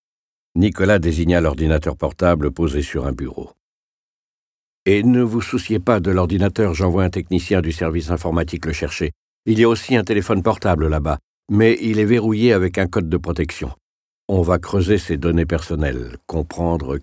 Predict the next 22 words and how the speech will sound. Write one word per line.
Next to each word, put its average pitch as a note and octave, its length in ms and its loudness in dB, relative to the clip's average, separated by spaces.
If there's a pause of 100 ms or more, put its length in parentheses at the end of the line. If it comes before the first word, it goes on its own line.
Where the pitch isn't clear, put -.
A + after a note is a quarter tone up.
qui F#2 200 -2
elle D#2 180 0
était. E2 380 -2 (840)
Ok. - 500 -6 (680)
Il C2+ 120 -8
faudra F2+ 280 0
quand F#2+ 200 0
même G2 240 2
que E2 120 -2
je - 100 -4
te - 100 -2
parle F2 300 2
de D2 80 -2
l'autre D#2 360 2
affaire. - 640 -10 (920)
Quelle G3+ 220 0
autre D#2 200 -6
affaire ? B1 380 -12 (1080)
Regard D2+ 540 -2
transperçant D#2+ 720 -6
de B1 120 -8
Charcot. - 600 -14